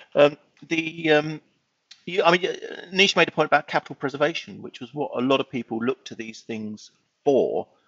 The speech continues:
from the outset. I mean, there, there was a lot of interest back when these things started launching in, in, in large numbers. And of course, uh, one of the challenges, and I think you were alluding to this, Nisha, is that alt ucits covers a multitude of different, you know, very different types of strategy.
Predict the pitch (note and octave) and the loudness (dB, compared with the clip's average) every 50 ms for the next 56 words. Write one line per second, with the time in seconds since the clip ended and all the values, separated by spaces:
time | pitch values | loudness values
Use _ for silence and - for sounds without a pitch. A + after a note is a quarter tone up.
0 | _ _ _ - B2+ A2+ A2 G#2+ G#2+ A2+ B2+ C#3 - - - - D#2 - C3 - | _ _ _ -4 -2 -2 0 0 2 2 2 2 0 -2 -8 -8 -8 -6 -2 -2
1 | F3+ - - - - _ - G#3 G#3 A3+ G3+ G3+ A3 C4+ C#4+ D4 B3+ A3 A3 G#3+ | -2 -2 -4 -10 -10 _ -6 0 4 4 4 6 6 4 4 4 4 4 4 4
2 | G3+ - - B2+ G2+ G#2 - - - - - _ _ _ _ _ _ - C#3 B2+ | 2 -2 0 0 0 0 -2 -6 -14 -20 -20 _ _ _ _ _ _ 4 4 4
3 | - - - - B2+ A#2+ A#2+ A#2 A#2+ A#2 - - - A#2+ A2+ G#2+ - - A2+ G#2 | 2 0 -4 -4 -4 -2 -2 -2 -4 -4 -4 -6 -6 -6 -6 -6 -4 -2 0 0
4 | G#2+ G2+ G2+ G#2 G2+ G2+ G2 - - G2 F#2+ F#2+ F#2 F#2+ D2+ F#2 F#2+ - - F#2+ | 0 0 -2 -2 -2 -2 -4 -6 -10 -10 -8 -8 -8 -10 -10 -12 -14 -10 -10 -8
5 | F#2 F#2 F#2+ F#2 F#2 F2+ - - A2+ G#2 - - - - - - C#3+ - - F#3+ | -6 -4 -2 -2 -2 -4 -4 -6 -8 -8 -8 -10 -12 -12 -10 -10 -10 -2 0 0
6 | F3+ F3 - - _ _ - - - - - _ _ _ - - C3+ - - E3 | 0 0 0 -6 _ _ -20 -20 -20 -20 -20 _ _ _ -10 -6 -6 -2 0 0
7 | F3+ E3+ D3+ - - F3 D#3+ D#3 C#3+ B2 - F#2+ G2+ G#2+ - A#2 A2 - C3 B2+ | 0 0 -2 -2 4 6 6 6 6 2 0 -2 -4 -2 -2 -6 -6 -6 -8 -4
8 | C#3 C3+ C3 A#2 A2 A2 G#2+ G2+ G2+ F#2+ - - G2 - - G2+ G2 G2 - - | -2 0 2 2 2 2 0 0 -2 -6 -10 -12 -16 -16 -12 -10 -10 -10 -8 -8
9 | G2+ G2 F2+ G#2+ - - A#2+ A2 - - _ _ _ _ _ - F3 D#3 A#2+ C#3 | -8 -8 -8 -10 -6 -4 -2 -2 -2 -6 _ _ _ _ _ 2 2 2 2 -2
10 | F3 F#3+ - - - E2+ - - - - - D#3 C3+ B2+ A#2 - A2+ A2 A#2+ B2 | -4 -6 -6 -6 -8 -10 -10 -10 -14 0 2 2 2 2 0 0 0 -2 -2 -2
11 | C3 D3 D3+ D3+ C#3+ - - - - B2+ A2+ G#2+ G#2 G#2 G2 - _ C3 A#2+ - | 2 4 4 4 4 0 -8 -12 -8 -6 -6 -4 -4 -8 -10 -2 _ 0 0 0
12 | _ - G#2+ G2 G2 - _ - F#2 D3+ D3+ G#2 G#2+ _ - G3 G3 - D3 A#2+ | _ -6 -6 -6 -6 -12 _ -18 -8 -8 -8 -8 -6 _ 2 2 4 4 2 0
13 | A2+ - - D#3 - - - G2+ - - - C3+ A#2 G#2+ - - F2+ - - - | 0 0 0 0 -2 -2 -8 -12 -12 -8 -4 -2 -2 -2 -4 -8 -12 -12 -6 -2
14 | D#3+ F3 F3 - B2 - - F#2+ F2 | -2 -2 -2 -4 -12 -14 -14 -14 -16